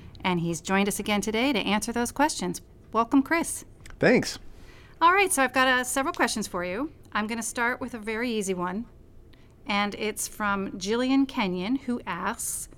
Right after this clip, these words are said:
Speaker 1: "What are you reading now?"
Speaker 2: Oh, let's see. Right now, I just started Savages by Don Winslow, and I've been reading a lot of, uh,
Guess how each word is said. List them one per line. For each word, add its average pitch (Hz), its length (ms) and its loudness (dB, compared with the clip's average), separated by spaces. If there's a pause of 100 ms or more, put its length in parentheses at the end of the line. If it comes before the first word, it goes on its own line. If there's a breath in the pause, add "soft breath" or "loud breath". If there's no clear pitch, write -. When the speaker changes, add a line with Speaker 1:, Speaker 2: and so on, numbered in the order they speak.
(260)
Speaker 1:
"What 240 360 2
are 247 100 2
you 226 160 -4
reading 196 600 -2
now?" 180 380 -4 (1800 loud breath)
Speaker 2:
Oh, 190 420 12
let's 156 220 12
see. 131 280 8
Right 135 200 8
now, 151 300 6
I 127 160 8
just 131 240 0
started 123 320 2
Savages 131 720 2
by 107 200 4
Don 110 340 2
Winslow, 120 640 4
and 120 140 0
I've 110 120 0
been 113 120 0
reading 117 240 4
a 107 80 4
lot 107 280 4
of, 104 280 -2
uh, 107 380 0